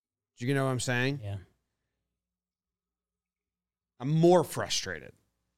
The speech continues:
Speaker 1: So I'm like,
Speaker 2: It's twisting the knife a little bit.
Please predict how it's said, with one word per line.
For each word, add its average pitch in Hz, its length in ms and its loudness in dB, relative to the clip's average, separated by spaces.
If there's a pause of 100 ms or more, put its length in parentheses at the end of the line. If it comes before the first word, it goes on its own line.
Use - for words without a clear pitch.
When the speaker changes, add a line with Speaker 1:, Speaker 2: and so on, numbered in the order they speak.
(460)
Speaker 1:
So - 220 -10
I'm 117 40 -6
like, 113 140 -4
Speaker 2:
It's - 80 -8
twisting 190 460 4
the 185 60 0
knife 151 300 0
a 107 40 -12
little 107 220 -14
bit. - 220 -14